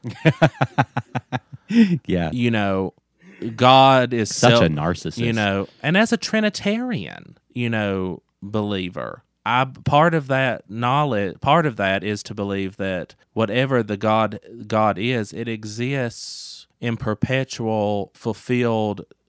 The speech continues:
Speaker 2: relationship with itself.
Speaker 1: Hmm.
Speaker 2: Therefore, it doesn't need anything to worship it
Speaker 1: Hmm.
Speaker 2: or to be in relationship with it, but it invites everything that it
Speaker 1: Hmm.
Speaker 2: creates.
Speaker 1: Yeah.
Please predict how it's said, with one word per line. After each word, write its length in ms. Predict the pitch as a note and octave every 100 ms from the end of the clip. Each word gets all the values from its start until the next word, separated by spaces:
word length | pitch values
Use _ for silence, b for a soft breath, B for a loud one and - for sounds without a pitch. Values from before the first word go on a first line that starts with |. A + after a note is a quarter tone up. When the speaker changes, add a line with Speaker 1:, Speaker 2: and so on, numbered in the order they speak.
| -
Speaker 2:
relationship 720 | G#2+ G#2 A#2 - A#2 F#2+ -
with 140 | G2
itself. 640 | - - E3 D#3+ B1 B1 -
Speaker 1:
Hmm. 240 | G2+ F#2+ E2+ -
Speaker 2:
Therefore, 720 | A#2+ D3+ D3+ - B2+ A2 G#2 -
it 180 | B2
doesn't 400 | A#2+ A#2+ G#2+ F#2+
need 1040 | E2+ G2 F#2+ G#2 F3+ G3 F#2 C#2+ D2 G2+ - _
anything 500 | B2 A#2 G#2+ - F#2+ F2+
to 140 | F#2+
worship 540 | F2 E2+ E2 - C2+
it 320 | D#2+ F2 - - -
Speaker 1:
Hmm. 220 | G#2 F#2 F#2 _
Speaker 2:
or 240 | G#2 G#2 G2+
to 300 | - G2 F#2
be 300 | G2+ G2+ G2+
in 100 | F#2+
relationship 720 | F#2 F#2+ F#2+ - F#2 F2+ F2
with 220 | F2 D#2+
it, 140 | G#2+ A#2+
but 140 | C#3
it 80 | C#3+
invites 800 | D3+ D3+ D3 E3 E3+ - - -
everything 500 | F#2 G2 F#2+ - F2
that 100 | F2
it 80 | E2 -
Speaker 1:
Hmm. 40 |
Speaker 2:
creates. 720 | F2+ C#2 C2 B1+ - - - _ _ -
Speaker 1:
Yeah. 240 | G2+ G2